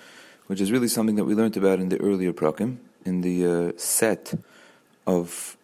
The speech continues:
hisbonenus from Yud Ches to Chaf Hei, and that hisbonenus came with an explanation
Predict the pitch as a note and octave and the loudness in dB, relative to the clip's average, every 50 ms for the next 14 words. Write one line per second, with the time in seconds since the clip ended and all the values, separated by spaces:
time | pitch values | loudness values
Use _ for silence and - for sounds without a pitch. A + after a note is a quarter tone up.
0 | _ - F#2+ F2+ E2+ F2 G#2+ G#2+ A2 A2+ G#2+ G2 F#2 F2 - - - F#2+ F#2 F2+ | _ -6 -4 -4 -2 2 2 2 4 4 2 0 -2 -2 -6 -6 -2 0 0 2
1 | F2 E2+ - - - _ _ _ - G2+ G2 - - - - G#2 - F#2 F2+ - | 0 -2 -6 -10 -14 _ _ _ -2 -2 -2 -2 -2 -2 0 0 0 0 -4 -6
2 | - - - - - _ _ _ _ _ _ _ - - F#2+ F#2+ F2+ F2+ F2 E2+ | -6 -6 -8 -10 -14 _ _ _ _ _ _ _ -6 -2 0 2 2 2 0 -2
3 | - - - - - - F#2 F2 - - D2+ D2+ E2 A2+ - - - - - - | -2 -6 -12 -12 -2 -2 -2 -2 -2 -4 -2 -2 -2 -2 -4 -8 -20 -20 -20 -20
4 | _ - - F2 F2 G#2 B2 B2+ A2 G#2 G2 - B2 C3+ C#3 C3 A#2 A2 G2+ - | _ -16 -8 0 4 4 4 4 4 0 0 2 2 2 2 2 2 0 0 -2
5 | - - - A#2+ A#2 A#2 A2 - - - _ _ _ - - - F#2 G2 F#2 - | -4 -4 0 2 2 2 0 -4 -8 -20 _ _ _ -14 -4 2 2 2 2 2
6 | - - - - - G2 - - G2 - - - - F2+ G2+ A#2 B2 A2+ - - | -6 -14 -14 -6 -4 -2 0 0 -2 -4 -4 -4 0 2 2 2 2 0 -2 -4
7 | E2 E2 | -6 -8